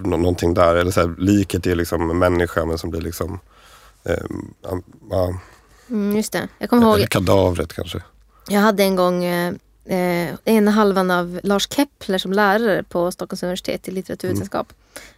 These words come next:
Speaker 1: Mm.
Speaker 2: Eh, Alexandra Coelho Andoril. Och hon pratade just om Kristi, vad jag kommer ihåg, och då sa hon att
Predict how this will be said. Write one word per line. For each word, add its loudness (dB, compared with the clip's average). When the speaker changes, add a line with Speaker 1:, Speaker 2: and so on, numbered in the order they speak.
Speaker 1:
Mm. 0
Speaker 2:
Eh, -10
Alexandra -2
Coelho 0
Andoril. 0
Och -2
hon 4
pratade 2
just 0
om -4
Kristi, -4
vad 0
jag -4
kommer -2
ihåg, 0
och 0
då -6
sa 0
hon -4
att -10